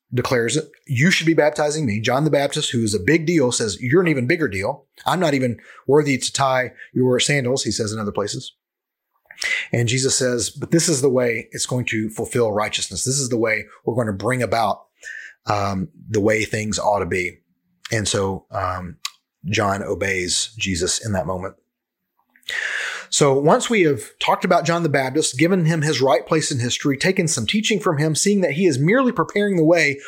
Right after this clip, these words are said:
for Jesus, then we can move on in Scripture. Once Jesus has been baptized, now his ministry begins. So it's another very important thing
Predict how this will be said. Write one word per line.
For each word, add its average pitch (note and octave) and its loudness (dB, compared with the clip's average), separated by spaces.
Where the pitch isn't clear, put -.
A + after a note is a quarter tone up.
for A#2 -2
Jesus, - 2
then F3 4
we C#3+ 2
can C3+ -2
move C3+ 2
on B2 2
in G#2+ -6
Scripture. A2+ -2
Once F#3+ 6
Jesus G#3+ 2
has F#3 2
been G3 4
baptized, E3 2
now F#3 4
his F3+ 2
ministry D#3+ 2
begins. D3 0
So - -2
it's B2 0
another D3+ 4
very D3 2
important C#3+ -2
thing C3+ -4